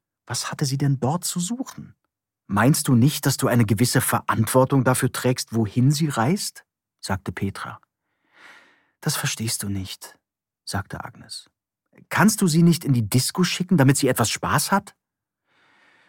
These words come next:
Zweitausend Einwohner, tausend Eisbären, keine Disco. Petra überlegte, ob die Eisbären wohl eine Zehntelsekunde länger als die Svalbard-Bewohner leben würden,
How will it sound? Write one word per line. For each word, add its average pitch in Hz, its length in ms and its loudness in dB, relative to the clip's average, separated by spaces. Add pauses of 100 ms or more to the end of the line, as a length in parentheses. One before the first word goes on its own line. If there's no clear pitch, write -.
(400)
Zweitausend 143 520 0
Einwohner, 147 680 4 (220)
tausend 120 320 2
Eisbären, 127 720 2 (220)
keine 113 280 2
Disco. - 420 -6 (1500)
Petra 175 340 4
überlegte, 135 520 4
ob 120 120 -4
die - 160 -2
Eisbären 131 760 2
wohl 127 140 2
eine 123 220 0
Zehntelsekunde 151 880 2
länger 131 480 4
als 104 220 -4
die 107 120 0
Svalbard-Bewohner 107 1200 0
leben 110 360 4
würden, 117 360 4